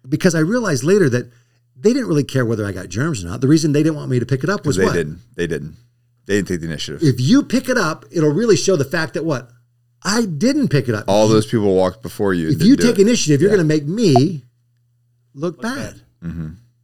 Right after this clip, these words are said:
Speaker 1: They didn't care about her. They cared about how her initiative would make them look weak. There's a thousand shadows of this that play out every day.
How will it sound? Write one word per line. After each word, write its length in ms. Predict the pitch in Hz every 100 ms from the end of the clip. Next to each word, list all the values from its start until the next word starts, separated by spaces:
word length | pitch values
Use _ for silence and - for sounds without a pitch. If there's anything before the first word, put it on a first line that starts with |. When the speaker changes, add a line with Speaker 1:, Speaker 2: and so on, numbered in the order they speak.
| _
Speaker 1:
They 100 | 190
didn't 160 | 349 330
care 160 | 175
about 240 | 120 113 -
her. 420 | 185 156 127 170 _ _ _ _
They 80 | 156
cared 180 | - 180
about 140 | 156
how 220 | 135 147 104
her 440 | - - 233 160
initiative 580 | 143 247 - 120 156 -
would 120 | 139
make 180 | 151 139
them 180 | 160 170
look 200 | 185 226
weak. 360 | 240 - _ _ _ _ _ _ _ _ _ _ _ _ _ 120
There's 220 | 143 135
a 60 |
thousand 540 | 117 - 143 170 190 175
shadows 580 | - 165 151 127 104 104
of 220 | 110 90
this 380 | 104 87 - -
that 200 | 98 -
play 180 | - 127
out 140 | 110
every 280 | - 117 123
day. 340 | 113 95 80